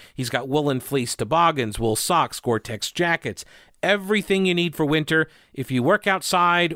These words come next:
or maybe you're a hunter, or maybe you just wanna go, you know, have Christmas dinner, um, then you need this heavy-duty warm clothing, and you're gonna get it a lot cheaper than you're gonna find it at most outdoor stores. So head on over to Old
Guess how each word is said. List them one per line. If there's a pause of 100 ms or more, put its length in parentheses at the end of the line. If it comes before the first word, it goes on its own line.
or
maybe
you're
a
hunter,
or
maybe
you
just
wanna
go,
you
know,
have
Christmas
dinner, (340)
um,
then
you
need
this
heavy-duty
warm
clothing, (200)
and
you're
gonna
get
it
a
lot
cheaper
than
you're
gonna
find
it
at (240)
most
outdoor
stores. (300)
So
head
on
over
to
Old